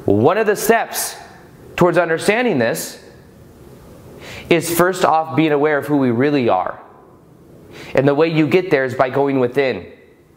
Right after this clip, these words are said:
Most people are just going outwards. They're looking outwards for things. But you see, the outward is just a reflection of the inward. So this is when things really begin to change.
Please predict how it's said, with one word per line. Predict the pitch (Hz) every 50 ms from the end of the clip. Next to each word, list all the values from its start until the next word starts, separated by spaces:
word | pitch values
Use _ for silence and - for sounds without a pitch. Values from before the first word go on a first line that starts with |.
| _ _ _ _ - - - - -
Most | - 143 165 202 214 -
people | - 208 202 160 190 190
are | - 165 147
just | 143 175 170 170 -
going | 175 175 170 170 170 160 165 - - - - - -
outwards. | 151 160 160 160 147 135 123 107 95 - - - -
They're | 135 143
looking | 151 156 165 160 160 170 156 165 - -
outwards | 160 160 160 160 151 147 135 117
for | - - 131
things. | 120 - 135 123 110 98 92 85 - - - - _ _ _ _ _ _ _ _ _ _ _ - - - - -
But | - 160 151
you | 160 156
see, | - 190 190
the | 156 175 175 175 -
outward | 180 220 233 - 180 165 160 151 147
is | 151 143
just | 147 165 156 -
a | 160
reflection | 156 151 - - 165 165 - 160 160 -
of | - 202 208
the | 170 185
inward. | 143 139 147 139 123 113 104 95 87 - - - - _ _ _ _ _ _ _ _ _ _ _ _ _ _ - - - - -
So | - - 156
this | 147 185 190 190
is | 202 175
when | 185 190 170
things | 175 175 175 170 151 139 151
really | 160 156 156
begin | 143 131 135 117 147 139
to | 127
change. | 120 - - 139 123 107 95 90 85 - - - -